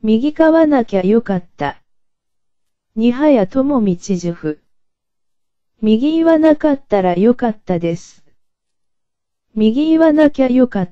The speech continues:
た。三早友道受不子。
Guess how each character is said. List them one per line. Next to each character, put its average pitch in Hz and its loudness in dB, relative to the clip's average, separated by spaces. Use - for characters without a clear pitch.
た。 - -8
三 294 0
早 285 2
友 214 0
道 262 -2
受 208 -4
不 - -16
子。 170 -6